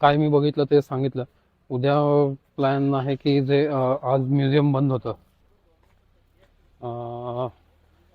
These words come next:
थांबा. आज, अ,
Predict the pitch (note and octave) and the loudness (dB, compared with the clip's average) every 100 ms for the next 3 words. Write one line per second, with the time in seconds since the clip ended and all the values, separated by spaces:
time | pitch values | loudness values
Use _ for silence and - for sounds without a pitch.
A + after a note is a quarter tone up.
0 | _ - A2+ A2 - _ _ _ _ - | _ -18 -14 -16 -18 _ _ _ _ -20
1 | _ _ _ _ _ _ _ _ _ _ | _ _ _ _ _ _ _ _ _ _
2 | _ _ _ D3+ C#3 C3+ C#3 C#3+ C3 - | _ _ _ _ -6 -2 0 -2 -4 -12
3 | _ D#3 C3 C3 B2+ B2+ C3 | _ -6 -2 0 0 0 -4